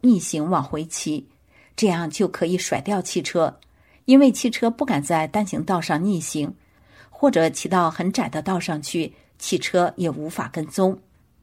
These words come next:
只要我们符合法，在法中修，正念强，师父和护法神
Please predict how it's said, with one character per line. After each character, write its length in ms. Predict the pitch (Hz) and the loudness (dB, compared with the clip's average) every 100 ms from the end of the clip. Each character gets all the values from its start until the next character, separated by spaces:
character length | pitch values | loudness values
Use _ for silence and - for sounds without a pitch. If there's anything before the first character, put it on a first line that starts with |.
| _ _ - | _ _ -14
只 160 | - 185 | 2 4
要 220 | 226 233 | 6 6
我 140 | 196 165 | 6 4
们 200 | 170 185 | 2 -2
符 160 | - | -4
合 220 | 151 170 | -4 -4
法， 340 | 180 170 151 - _ | -2 -4 -4 -8 _
在 180 | - 175 | -4 -4
法 220 | 160 160 | -4 -8
中 180 | 139 165 | -6 -4
修， 340 | 185 190 190 - _ _ | -2 0 -2 -4 _ _
正 180 | - 226 | 2 4
念 220 | 185 185 143 | 4 0 -2
强， 380 | - 170 165 - _ _ | -4 -4 -4 -8 _ _
师 240 | - 262 | -2 0
父 140 | 277 208 | 2 0
和 260 | - 170 | 2 2
护 160 | 180 233 | 2 -4
法 180 | - 156 | -4 -6
神 320 | 139 165 151 | -4 -4 -4